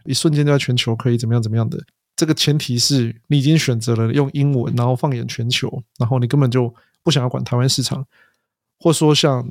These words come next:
Tempo 讲的，我觉得那个我也是非常认同的，就是如果我们选择这个题目，然后第一天它就只在台湾会 work，那基本上它永远就只会在台湾 work。可能我们真的好像举不出什么例子说它突然就拓展全球的。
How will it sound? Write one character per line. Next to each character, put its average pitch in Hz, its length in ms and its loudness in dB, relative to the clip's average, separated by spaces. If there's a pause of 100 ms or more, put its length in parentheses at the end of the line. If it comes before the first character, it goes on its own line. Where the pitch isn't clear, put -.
Tempo 170 280 2
讲 135 160 -4
的， 139 100 -8
我 139 120 2
觉 151 140 2
得 147 60 4
那 156 100 4
个 143 120 2
我 127 140 2
也 120 80 2
是 127 180 0
非 135 140 0
常 123 100 0
认 127 160 0
同 131 160 -8
的， 147 120 -8
就 135 120 -2
是 135 180 2
如 170 120 4
果 226 140 2
我 151 40 4
们 139 80 0
选 131 160 -2
择 123 120 -2
这 147 100 0
个 147 80 0
题 127 160 -2
目， 131 180 0
然 123 120 0
后 127 80 0
第 147 160 0
一 - 20 2
天 139 160 0
它 135 100 2
就 135 80 2
只 120 220 -6
在 127 100 0
台 117 120 -2
湾 117 120 0
会 120 120 0
work， 120 340 -2
那 135 80 0
基 151 140 0
本 156 100 4
上 131 80 2
它 135 160 -4
永 131 240 2
远 127 80 2
就 123 100 0
只 117 140 -6
会 117 80 -2
在 117 80 0
台 113 140 -8
湾 113 120 -2
work。 117 140 -4 (500)
可 - 160 0
能 156 140 4
我 165 60 4
们 151 100 2
真 185 100 2
的 175 80 4
好 127 120 0
像 156 200 0 (160)
举 - 140 -4
不 139 140 2
出 170 100 4
什 156 60 4
么 127 120 2
例 147 140 4
子 123 100 0
说 127 140 2
它 131 140 -2
突 143 140 -2
然 117 100 -2
就 123 100 0
拓 131 160 -2
展 - 140 -8
全 123 160 -10
球 - 240 -6
的。 - 80 -14